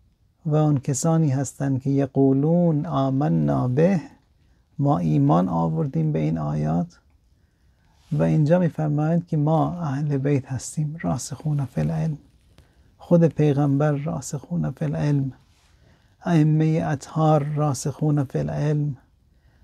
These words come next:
اهل بیت پیغمبر راسخون فی العلم.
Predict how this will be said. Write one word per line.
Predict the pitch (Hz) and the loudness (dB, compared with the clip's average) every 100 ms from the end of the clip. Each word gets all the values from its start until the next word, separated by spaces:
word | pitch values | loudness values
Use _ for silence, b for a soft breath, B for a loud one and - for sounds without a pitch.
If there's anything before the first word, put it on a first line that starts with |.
| _ | _
اهل | 170 151 151 151 | 0 2 2 2
بیت | 143 185 196 | 4 2 2
پیغمبر | 185 170 165 156 151 151 165 190 | -2 0 0 2 0 2 2 0
راسخون | 202 160 139 120 - 127 - 135 135 | -4 -4 -2 -4 -6 -10 -6 -4 -4
فی | 127 143 | -4 -4
العلم. | 147 143 147 151 | -4 -2 -2 -4